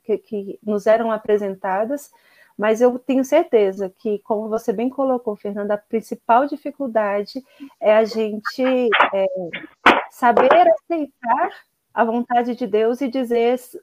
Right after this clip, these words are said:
o sim, né? Então, ele, Deus realmente não inspira sonhos,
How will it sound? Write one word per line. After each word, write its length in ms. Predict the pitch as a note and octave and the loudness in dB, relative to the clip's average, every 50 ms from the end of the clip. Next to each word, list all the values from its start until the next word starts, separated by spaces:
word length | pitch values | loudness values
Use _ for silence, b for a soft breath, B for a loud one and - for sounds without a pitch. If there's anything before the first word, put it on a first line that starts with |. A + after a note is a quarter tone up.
| _ | _
o 140 | - A3+ C4 | -6 -6 -6
sim, 420 | B3+ - - C#4+ B3 A3 G3+ F#3+ F#3+ | -6 -6 -4 -4 -2 -2 -2 -4 -6
né? 200 | F#3+ G3 A3 A#3 | -6 -8 -8 -10
Então, 360 | G#3+ G#3 - G#3 G#3 A3 B3 _ _ _ _ _ _ - | -10 -6 -4 -4 -4 -4 -6 _ _ _ _ _ _ -6
ele, 160 | G3 G#3+ G#3+ G3 A3+ - - | -4 -4 -4 -4 -6 -8 -2
Deus 220 | - G#3 G#3 A3 G#3+ | 0 0 0 0 0
realmente 420 | A3 A#3 B3 C4 C4 C4 C4 C4+ | 2 2 4 4 2 -2 -2 -2
não 160 | B3 B3 B3+ | -2 -2 0
inspira 520 | C4+ C4+ C4 - - C#4 D4 D#4 D#4+ D#4 - | -2 -4 -4 -6 -6 -4 -4 -2 -4 -6 -6
sonhos, 580 | - - A#3+ A3+ A#3+ A3+ A3+ G#3+ - - _ | -6 -8 -6 -4 -4 -4 -6 -8 -10 -14 _